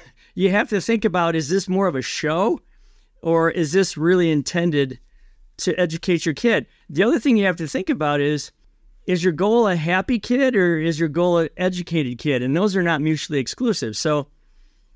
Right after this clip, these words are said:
I look at it this way. Okay, so, and I've seen kids that have gone through this. So I get out of high school, I start in a construction job, I make between fifty and seventy-five thousand a year,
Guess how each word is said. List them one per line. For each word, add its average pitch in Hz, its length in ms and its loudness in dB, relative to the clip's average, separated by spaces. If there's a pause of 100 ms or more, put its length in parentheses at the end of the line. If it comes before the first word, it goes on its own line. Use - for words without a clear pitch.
(540)
I 262 200 0
look 240 180 2
at 190 60 4
it 175 120 0
this 202 220 0
way. 117 240 -4
Okay, 170 340 0
so, 165 440 -2 (760)
and 170 100 0
I've 202 340 0
seen 214 280 2
kids 175 240 0
that 156 240 0
have 139 160 -6
gone 156 220 0
through 127 140 -6
this. 104 160 -6
So 156 240 -2 (520)
I 233 160 -2
get 247 160 0
out 196 160 0
of 175 80 -2
high 185 140 0
school, 131 520 -4 (560)
I 185 120 0
start 202 340 0
in 180 100 0
a 170 60 0
construction 160 600 -2
job, 131 380 -2
I 160 80 0
make 190 220 0
between 165 380 0
fifty 170 340 -4
and 160 100 0
seventy-five 151 600 -2
thousand 131 380 -2
a 123 40 -2
year, 113 300 -4